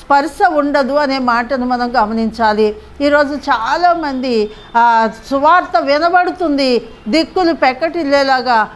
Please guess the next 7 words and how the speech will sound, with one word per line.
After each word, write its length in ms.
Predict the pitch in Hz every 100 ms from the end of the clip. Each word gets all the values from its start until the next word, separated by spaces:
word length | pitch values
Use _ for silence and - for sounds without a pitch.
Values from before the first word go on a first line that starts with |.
| - 302
ప్రతి 340 | 320 320 330
ఊర్లో, 520 | 262 302 285 277 233
ప్రతి 460 | 226 294 294 339 294
వీధిలో, 540 | 254 294 247 240 233
ప్రతి 400 | 226 302 320 370
ఇంటిలో 600 | 302 302 349 381 294 247
కూడా 460 | 220 208 196 247